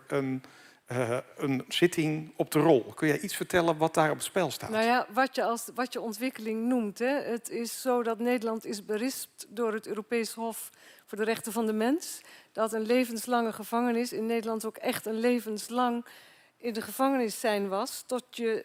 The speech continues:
Speaker 2: er dood uitgedragen werd. En dat was in strijd met artikel drie, het recht, eh, niet gefolterd te worden of inhumaan te worden behandeld. En op basis van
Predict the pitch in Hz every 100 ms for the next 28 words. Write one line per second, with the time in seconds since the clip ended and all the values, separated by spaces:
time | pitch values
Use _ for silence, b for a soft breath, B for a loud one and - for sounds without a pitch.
0 | - 214 196 233 220 - - 240 - 226
1 | 220 202 196 190 220 - 214 208 - 196
2 | 233 - - 190 226 220 - 214 196 -
3 | 233 233 226 185 190 233 - 190 214 247
4 | B B B - 202 214 220 - - -
5 | 208 220 208 - 208 254 - 226 - 233
6 | 214 202 220 202 208 208 - 196 - -
7 | 220 208 214 208 208 202 - 208 202 190
8 | 202 240 208 107 - B B B B -
9 | 220 202 226 226 220 202 - 226 208 202